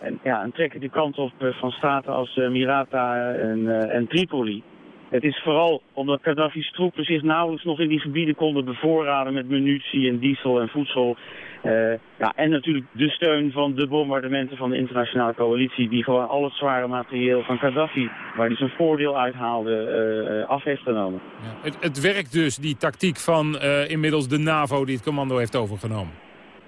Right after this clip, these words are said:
Speaker 1: Nou ja, het werkt in zoverre dat natuurlijk, dat ze de randen van wat mogelijk is hebben opgezocht door, eh, ook de tanks van Gaddafi, voor zover ze niet zich richten op de, op de populatie, eh, op burgers, eh, in Libië,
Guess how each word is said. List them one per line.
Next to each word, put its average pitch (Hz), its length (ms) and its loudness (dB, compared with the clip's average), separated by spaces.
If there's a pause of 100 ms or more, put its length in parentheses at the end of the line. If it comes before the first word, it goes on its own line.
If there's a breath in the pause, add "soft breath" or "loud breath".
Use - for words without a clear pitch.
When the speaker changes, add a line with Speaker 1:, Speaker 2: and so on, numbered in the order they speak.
(260)
Speaker 1:
Nou 156 160 4
ja, 160 160 4
het 143 120 0
werkt 175 260 2
in 160 100 2
zoverre 170 500 2
dat 147 160 0
natuurlijk, 143 400 -2
dat 156 160 4
ze 170 100 -2
de 151 140 4
randen 170 300 2
van 156 160 0
wat 143 120 0
mogelijk 165 340 -2
is 156 120 -2
hebben 147 220 2
opgezocht 131 640 -2
door, 139 220 4
eh, 117 600 0
ook 156 220 0
de 117 140 -18
tanks 151 240 0
van 151 140 -4
Gaddafi, 143 400 0
voor 135 180 -4
zover 135 340 0
ze 131 100 0
niet 160 300 2 (120)
zich 151 140 2
richten 139 420 -2
op 131 160 -4
de, 127 300 2
op 123 180 0
de 127 80 -2
populatie, 127 840 0
eh, 113 140 2
op 117 180 -4
burgers, 127 520 0
eh, 110 320 0
in 110 160 2
Libië, 113 420 2